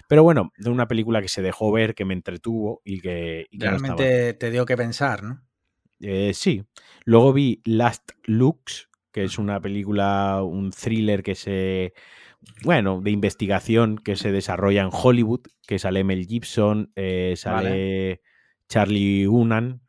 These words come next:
Speaker 2: Ujú.
Speaker 1: Hunnam, Hunnam, no sé cómo se pronuncia su
Speaker 2: Ese,
Speaker 1: apellido.
Speaker 2: ese es el que ves tú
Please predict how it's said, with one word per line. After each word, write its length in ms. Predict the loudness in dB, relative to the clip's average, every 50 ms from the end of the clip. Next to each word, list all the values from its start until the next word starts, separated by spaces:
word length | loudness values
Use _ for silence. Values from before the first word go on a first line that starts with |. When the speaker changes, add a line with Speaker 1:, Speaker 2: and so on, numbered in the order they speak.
| -20 -10 0
Speaker 2:
Ujú. 120 | 4 4
Speaker 1:
Hunnam, 360 | 4 4 4 0 -2 -4 -10 -12
Hunnam, 580 | -12 -14 -10 0 2 4 4 4 2 0 -2 -2
no 80 | -6 -6
sé 100 | -4 -4
cómo 140 | -4 -4 -2
se 160 | -2 -2 -4
pronuncia 460 | -2 -2 -2 -2 -2 -2 -2 -4 -4
su 160 | -4 -4 -4
Speaker 2:
Ese, 240 | -2 -2 -2 0 2
Speaker 1:
apellido. 260 | 4 4 2 2 -2
Speaker 2:
ese 240 | -6 -8 -4 -2 -2 -2
es 100 | -2 -4
el 120 | -6 -6
que 140 | -4 -6 -4
ves 240 | -4 -6 -8 -8 -8
tú 260 | -6 -6 -6 -8